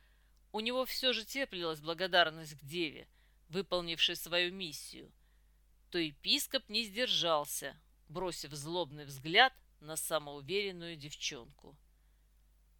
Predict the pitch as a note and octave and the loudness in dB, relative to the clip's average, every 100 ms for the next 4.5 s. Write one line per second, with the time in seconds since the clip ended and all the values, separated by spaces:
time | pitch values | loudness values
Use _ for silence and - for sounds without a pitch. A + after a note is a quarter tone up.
0 | - F3+ B3 C#4 D4 C4+ F#3 F#3+ A3+ A3+ | 2 10 12 12 8 -4 0 6 6 4
1 | A3 G3+ G3+ G3 D#3 C#3+ - C#3+ C#3 D3 | -4 0 0 0 -2 -10 -10 -12 -10 -12
2 | - _ _ _ _ _ _ _ - E3 | -16 _ _ _ _ _ _ _ -4 4
3 | F4+ - E4+ D4+ B3+ B3 B3 A#3 - G#3 | 4 6 0 2 2 0 0 4 4 4
4 | F3 F#3+ D#3 D3 C#3 | 0 0 0 -4 -6